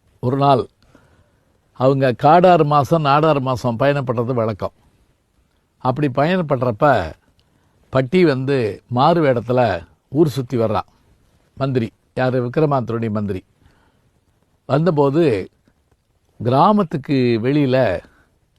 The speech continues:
மண்பாண்டங்கள் செய்கின்ற குலால வம்சத்தார், குயவர்கள்னு சொல்லுவோம், அவங்களுடைய வீடு இருக்கு. அங்க ஒருத்தன் என்ன பண்றான்,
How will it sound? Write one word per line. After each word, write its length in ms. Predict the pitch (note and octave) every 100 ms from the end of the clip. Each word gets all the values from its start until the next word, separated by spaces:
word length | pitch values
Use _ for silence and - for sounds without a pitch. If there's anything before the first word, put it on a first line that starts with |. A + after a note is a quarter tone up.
| _ _ _ _ - A#2+
மண்பாண்டங்கள் 840 | C#3+ G3 F#3+ F#3+ D#3+ D3 C#3 C#3+
செய்கின்ற 720 | C3 C3 B2 B2 A2+ A2 F2+ - _ _ _ _
குலால 340 | D3 G3 G3+ F3
வம்சத்தார், 540 | C#3+ A#2+ B2+ A#2+ A2 G2+
குயவர்கள்னு 500 | D#3 F3 D3 C3+ C3+
சொல்லுவோம், 420 | A#2 A2+ G2 F2+ - _ _ B2+
அவங்களுடைய 720 | C#3+ C#3 B2+ A#2+ G#2+ G2+ F#2+ _ _
வீடு 300 | A#2+ D3 B2+
இருக்கு. 240 | G#2 F#2+ - _ _ _ _ _ _ _ _ _ _
அங்க 360 | - A#2 E3+ F3+
ஒருத்தன் 380 | D3+ B2 B2+ D3+
என்ன 160 | D#3+
பண்றான், 480 | A2+ B2+ A#2 F2+